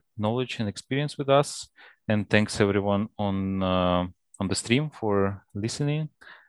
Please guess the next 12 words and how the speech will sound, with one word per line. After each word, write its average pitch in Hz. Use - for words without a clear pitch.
uh, 98
for 92
tuning 101
in. 151
And, 107
uh, 107
I 104
wish 120
everyone 131
a 120
great 123
weekend. 117